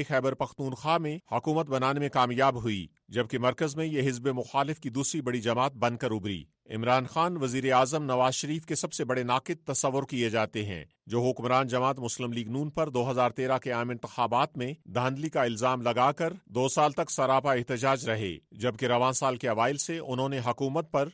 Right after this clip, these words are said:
بدعنوانی کا الزام عائد کرتے ہوئے ملک گیر احتجاجی تحریک شروع کر رکھی ہے، جبکہ حکومت اس الزام کو مسترد کرتی ہے۔ محمد جلیل،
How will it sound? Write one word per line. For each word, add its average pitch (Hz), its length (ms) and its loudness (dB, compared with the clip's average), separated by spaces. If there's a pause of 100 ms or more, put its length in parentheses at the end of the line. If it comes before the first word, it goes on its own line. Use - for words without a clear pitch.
(120)
بدعنوانی 127 640 2
کا 143 100 0
الزام 127 400 2
عائد 123 140 4
کرتے - 380 -2
ہوئے 139 340 -2 (220)
ملک 127 340 -2
گیر 143 240 -2
احتجاجی 127 540 0
تحریک 135 440 -4
شروع 127 200 -2
کر 131 160 0
رکھی 120 360 -6
ہے، 82 160 -6 (160)
جبکہ 123 300 -4
حکومت 143 540 -2
اس 135 200 -2
الزام 135 380 2
کو 139 160 -4
مسترد 151 360 -2
کرتی 117 440 -6
ہے۔ 87 160 -8 (140)
محمد 123 420 0
جلیل، 127 440 -2